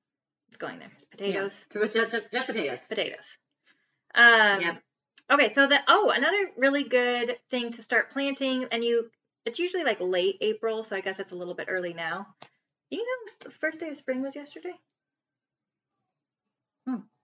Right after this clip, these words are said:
Speaker 2: I did not feel like it.
Speaker 1: Like, not when this comes out, it won't be, because this will come out later. But yes, yeah, I know.
Speaker 2: That's
Speaker 1: I was all
Speaker 2: crazy.
Speaker 1: like, I was like, "It's the twentieth?" I was like, "It's the first day of spring?" I was like, "Already?" I was like, "What the fuck?"
Speaker 2: That's crazy. I did not
Speaker 1: I was
Speaker 2: know
Speaker 1: like,
Speaker 2: that.
Speaker 1: "How is it almost the end of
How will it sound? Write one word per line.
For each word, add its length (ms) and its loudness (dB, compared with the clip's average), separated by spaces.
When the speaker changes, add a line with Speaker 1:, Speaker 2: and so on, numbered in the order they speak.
Speaker 2:
I 60 -4
did 120 -8
not 160 0
feel 120 0
like 140 -6
it. 180 -10
Speaker 1:
Like, 220 -2
not 180 0
when 120 -2
this 160 0
comes 220 -4
out, 140 0
it 100 -4
won't 180 -8
be, 160 -4
because 480 -8
this 160 -16
will 80 -8
come 140 -12
out 120 -8
later. 240 -6
But 200 -2
yes, 180 0
yeah, 220 -4
I 220 -8
know. 240 -2
Speaker 2:
That's 200 -12
Speaker 1:
I 120 6
was 140 4
all 160 4
Speaker 2:
crazy. 220 6
Speaker 1:
like, 80 -6
I 60 -2
was 100 -2
like, 160 2
"It's 140 0
the 120 -2
twentieth?" 520 -4
I 40 0
was 140 -4
like, 180 -2
"It's 100 -8
the 100 -6
first 300 -10
day 120 -12
of 100 -18
spring?" 420 -6
I 60 -12
was 100 -10
like, 100 -10
"Already?" 540 -12
I 20 -12
was 100 -12
like, 140 -14
"What 180 -16
the 60 -18
fuck?" 140 -14
Speaker 2:
That's 220 -10
crazy. 320 -8
I 120 -16
did 100 -18
not 60 -16
Speaker 1:
I 40 -6
was 100 -6
Speaker 2:
know 60 0
Speaker 1:
like, 60 0
Speaker 2:
that. 60 -4
Speaker 1:
"How 80 0
is 140 -6
it 60 -10
almost 260 -20
the 140 -14
end 100 -14
of 100 -12